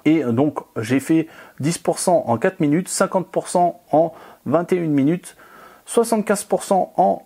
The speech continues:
trente-six minutes et cent pour cent en une heure vingt et un. Alors forcément, après, dès que ça passe les soixante-dix pour cent, ça baisse drastiquement au niveau de la vitesse de recharge, hein, tout simplement parce qu'il baisse l'intensité pour éviter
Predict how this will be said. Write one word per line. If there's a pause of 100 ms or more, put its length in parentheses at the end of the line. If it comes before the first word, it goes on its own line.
(120)
trente-six
minutes
et (220)
cent
pour
cent
en
une
heure
vingt
et
un. (300)
Alors
forcément,
après,
dès
que
ça
passe
les
soixante-dix
pour
cent,
ça
baisse
drastiquement
au
niveau
de
la
vitesse
de
recharge,
hein,
tout
simplement
parce
qu'il
baisse
l'intensité
pour
éviter